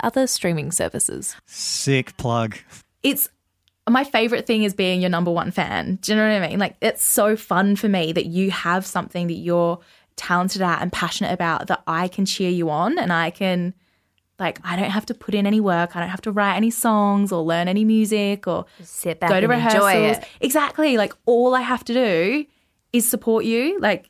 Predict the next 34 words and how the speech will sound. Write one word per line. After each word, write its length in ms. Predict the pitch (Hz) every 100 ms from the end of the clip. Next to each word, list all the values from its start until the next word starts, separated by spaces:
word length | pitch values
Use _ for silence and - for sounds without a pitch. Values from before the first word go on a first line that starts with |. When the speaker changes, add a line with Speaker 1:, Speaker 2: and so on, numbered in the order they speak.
| _
Speaker 3:
it, 120 | 208
that's 180 | 208 180
actually 280 | 208 202 208
quite 220 | 202 170
easy 220 | 165 160
in 60 | 156
the 60 | 165
grand 240 | 156 175
scheme 180 | 160 131
of 100 | 143
things, 360 | 67 139 -
you 80 | 202
know? 300 | 185 208 349 - _ _ _ _
And 100 | 254
so 60 | 311
it's 140 | -
fun. 460 | - 294 339 208 180
Like, 380 | 175 175 - _ _ _
I 80 | 214
feel 200 | - 240
like 160 | 233 233
a 60 |
lot 200 | 226 220
of 300 | 220 214 208 _ _ _ _
my 180 | 214 208
partners 600 | 202 208 190 - 202 196
in 60 | 196
the 60 | 185
past 300 | 185 185 -
have 120 | 190
not 220 | 185 185
had 340 | - 170 175 175
their 240 | 170 -
own 480 | 170 165 165 170